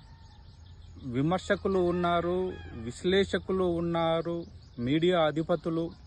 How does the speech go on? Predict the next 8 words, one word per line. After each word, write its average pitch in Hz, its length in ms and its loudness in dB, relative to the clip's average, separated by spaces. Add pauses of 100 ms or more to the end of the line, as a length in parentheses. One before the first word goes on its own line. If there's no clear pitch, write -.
(380)
కుల 165 160 2
పెద్దలు, 151 540 -2
మత 147 260 -4
పెద్దలు, 147 500 -4 (2500)
నాయకులు, 151 1080 0
రాజకీయ 180 500 0
నాయకులు, 156 580 -2 (100)
ఇలా 175 440 2